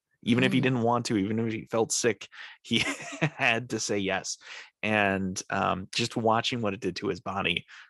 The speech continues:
Speaker 1: over that course of a month. I think he was vegan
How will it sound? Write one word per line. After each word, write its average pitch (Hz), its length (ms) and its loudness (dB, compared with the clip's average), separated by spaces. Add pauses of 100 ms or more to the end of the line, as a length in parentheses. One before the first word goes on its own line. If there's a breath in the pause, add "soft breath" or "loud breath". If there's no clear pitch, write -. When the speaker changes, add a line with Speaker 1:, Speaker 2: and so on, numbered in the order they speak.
(140)
Speaker 1:
over 92 240 2
that 90 220 2 (180)
course - 260 2
of 107 60 -2
a 92 80 -4
month. 90 320 0
I 110 40 2
think 120 140 0
he 143 160 0
was 113 540 0 (160)
vegan 127 540 0